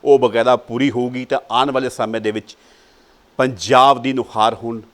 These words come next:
ਜ਼ਰੂਰ ਬਦਲੇਗੀ, ਕਿਉਂਕਿ ਪੰਜਾਬ ਦਾ ਹੀ ਪੁੱਤ ਰਵਨੀਤ ਸਿੰਘ ਬਿੱਟੂ ਹੁਣ ਇੱਕ ਬਹੁਤ ਵੱਡਾ ਕੇਂਦਰ ਦੇ ਵਿੱਚ ਮੰਤਰੀ ਬਣਾਉਣ ਦੇ ਨਾਲ ਇੱਕ ਲੁਧਿਆਣਾ ਇੰਡਸਟਰੀ ਨੂੰ ਹੁਣ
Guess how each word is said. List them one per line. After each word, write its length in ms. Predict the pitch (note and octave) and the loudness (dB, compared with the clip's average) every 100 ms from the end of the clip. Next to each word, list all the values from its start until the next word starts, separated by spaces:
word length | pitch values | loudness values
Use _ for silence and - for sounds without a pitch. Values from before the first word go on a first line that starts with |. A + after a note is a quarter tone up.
| - | -14
ਜ਼ਰੂਰ 220 | A2+ D3 | -4 -2
ਬਦਲੇਗੀ, 200 | A#2 A2+ | 0 -2
ਕਿਉਂਕਿ 320 | A2+ A#2 C#3 B2+ _ _ | -4 -6 -8 -8 _ _
ਪੰਜਾਬ 560 | B2+ B2+ F2+ B2 B2+ B2+ | -4 -4 0 4 4 4
ਦਾ 120 | B2+ | 0
ਹੀ 100 | B2+ | -2
ਪੁੱਤ 340 | - A#2 - B2+ | -6 -10 -8 -10
ਰਵਨੀਤ 520 | A#2+ A2+ A2 A#2 B2+ | -4 -4 -2 -4 -6
ਸਿੰਘ 240 | C#3 A#2 | -8 -8
ਬਿੱਟੂ 380 | F#2 A2 - B2 | -8 -8 -6 -6
ਹੁਣ 240 | G#2+ A2+ - _ | -6 -10 -12 _
ਇੱਕ 220 | B2+ - - _ _ _ _ _ | -6 -6 -14 _ _ _ _ _
ਬਹੁਤ 360 | A2 G#2+ C#3+ D3 | -10 2 4 4
ਵੱਡਾ 320 | B2 G#2+ A#2+ A#2+ - _ _ - _ _ - | 2 2 0 0 -12 _ _ -20 _ _ -2
ਕੇਂਦਰ 320 | C#3 C#3 C#3 | -2 2 2
ਦੇ 120 | A#2 | 2
ਵਿੱਚ 180 | B2 A#2+ | -4 -6
ਮੰਤਰੀ 360 | A2 A#2 A#2 C3 | -6 -6 -4 -6
ਬਣਾਉਣ 320 | A#2 A2 A2 | -2 -2 0
ਦੇ 100 | A#2+ | -2
ਨਾਲ 260 | A#2 G#2+ A2 - _ C3 | 0 0 -2 -10 _ -8
ਇੱਕ 240 | B2+ C#3 | -8 -8
ਲੁਧਿਆਣਾ 460 | A#2 B2+ A2 A#2+ B2+ | -6 0 2 2 0
ਇੰਡਸਟਰੀ 360 | A#2+ A#2 A2+ B2 | -2 -2 -2 -6
ਨੂੰ 140 | B2 | -6
ਹੁਣ 240 | G#2+ A2+ | -6 -8